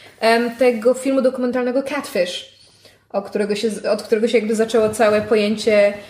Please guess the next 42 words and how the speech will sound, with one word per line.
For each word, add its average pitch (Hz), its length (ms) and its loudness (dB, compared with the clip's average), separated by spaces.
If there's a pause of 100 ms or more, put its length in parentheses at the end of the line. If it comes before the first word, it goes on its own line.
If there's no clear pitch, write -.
(200)
e, 208 160 0
catfishing, 208 640 -4
czyli 202 160 -6
podszywanie 208 460 0
się 214 100 0
pod - 100 -8
kogoś 220 260 0
w - 20 -2
internecie. 208 600 0
I 190 40 -4
oni 190 180 -4
zresztą 185 300 -4
teraz 185 280 -2
kręcą, 190 680 -4
już 190 120 -12
nie 196 100 -2
wiem, 190 120 -6
który 190 200 -6
sezon 190 460 -4
serialu 202 340 2
pod 202 140 -6
tym 202 100 -4
samym 196 240 -4
tytułem 226 340 -2
dla 202 260 -2
M 185 140 -2
T 208 100 -2
V. 180 60 -4 (540)
I 240 100 0
to 359 120 2
jest 453 140 2
o - 40 -2
tyle 403 300 0
fajny 359 220 -2
film 339 180 -6
młodzieżowy, 311 440 -2
że 294 140 -8
to 311 100 -2
jest 311 180 -6
film 302 120 -6
młodzieżowy, 269 480 -2
który 254 760 0